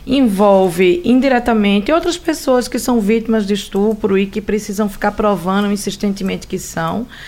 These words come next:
É, e a gente não, eu, eu acho que essa, essa tribuna aqui, a gente traz muito de pessoal,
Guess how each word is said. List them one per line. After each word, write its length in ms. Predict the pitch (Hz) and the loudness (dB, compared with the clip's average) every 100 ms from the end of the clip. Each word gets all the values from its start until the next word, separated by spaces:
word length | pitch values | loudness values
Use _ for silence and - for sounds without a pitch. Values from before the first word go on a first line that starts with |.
| - - - - | -18 -18 -18 -8
É, 320 | - 240 - | 0 0 0
e 220 | 262 285 294 | 0 2 2
a 80 | |
gente 300 | 285 285 269 | 2 -2 0
não, 480 | 254 262 277 254 226 - | 2 2 2 0 -2 0
eu, 300 | 220 208 190 | 2 2 2
eu 220 | 208 196 | 2 2
acho 180 | 214 - | 0 0
que 100 | 214 | 0
essa, 300 | 220 226 - | 0 -2 0
essa 240 | 202 226 | 0 -2
tribuna 440 | 226 208 170 185 175 | -2 -2 -2 -4 -2
aqui, 180 | - | -2
a 20 | 202 | 0
gente 180 | 226 | 0
traz 220 | 214 190 180 | 0 -2 0
muito 300 | 214 262 254 | 2 0 -2
de 100 | 220 | -2
pessoal, 800 | 220 214 - 170 170 220 220 | -2 -2 0 0 2 2 0